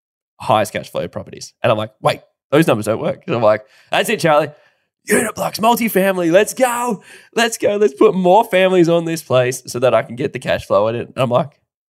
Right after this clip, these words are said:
"Wait, the borrowing sucks on these." <laughs> I'm like, "The, the lending environment just is not what it used to be." And I'm like,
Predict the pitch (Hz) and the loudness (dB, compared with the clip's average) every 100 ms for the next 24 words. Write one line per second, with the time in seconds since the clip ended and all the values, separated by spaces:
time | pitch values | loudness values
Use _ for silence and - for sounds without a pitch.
0 | _ 202 277 311 _ - 175 - 349 359 | _ -6 -6 -6 _ -10 -2 2 4 2
1 | 311 - 147 - 139 - - - - - | 0 -2 -2 -2 -2 -2 -4 -10 -20 -20
2 | - - 175 214 196 185 - - - 151 | -12 -2 2 4 2 -2 -6 -8 -2 0
3 | 147 165 202 160 120 190 170 110 - 139 | 0 -2 -2 0 0 -2 0 -2 -4 -10
4 | - 143 123 143 131 - _ _ 120 156 | -10 -12 -2 2 2 -2 _ _ -4 -2
5 | - 123 208 - - 101 101 135 135 _ | -2 -4 -4 -2 -4 -2 -2 -4 -10 _
6 | - 170 151 131 | -6 -2 0 -2